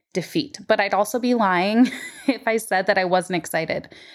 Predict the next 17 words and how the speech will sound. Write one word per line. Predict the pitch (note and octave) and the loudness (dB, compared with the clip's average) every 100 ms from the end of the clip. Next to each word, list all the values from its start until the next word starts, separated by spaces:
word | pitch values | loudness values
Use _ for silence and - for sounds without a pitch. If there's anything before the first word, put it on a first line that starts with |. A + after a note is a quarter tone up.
| - | -10
to | - | -2
run | F#3+ E3+ | 0 2
back | D#3+ D#3+ | 0 -2
into | D3+ | -6
Trello's | - - - A2 - - - | -4 -4 -2 -4 -6 -10 -6
arms | D#3+ - E3+ | -4 -4 -6
because | F#3+ - F3+ D#3+ | -6 -4 -4 -4
it | - | -4
felt | E3+ - | -4 -4
safe | - F#3+ F3+ | -6 -6 -6
and | - | -8
familiar, | - G3+ D4+ D#4+ D#4 D4+ D4+ - - - - | -4 0 2 4 2 2 0 -6 -20 -18 -4
which | G3 F#3+ | -2 -2
is | - | -10
totally | - A#3 C4+ C#4 | -4 0 2 4
my | C#4 | 2
jam. | C4 A3 G#3+ G#3 | 0 0 0 0